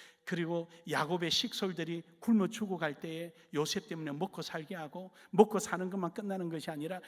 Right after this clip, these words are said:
거대한 아브라함, 이삭, 야곱의 약속의 민족을 이루게 하셨습니다. 하나님께서 다 경수가 끝나고 모든 것이 끝나버린,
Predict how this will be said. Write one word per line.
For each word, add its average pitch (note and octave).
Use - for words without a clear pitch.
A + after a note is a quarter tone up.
거대한 C3
아브라함, C#3
이삭, B2+
야곱의 A#2
약속의 A3
민족을 C3
이루게 E3
하셨습니다. C3+
하나님께서 F3
다 E3+
경수가 F3+
끝나고 F3+
모든 F#3+
것이 F3+
끝나버린, F3+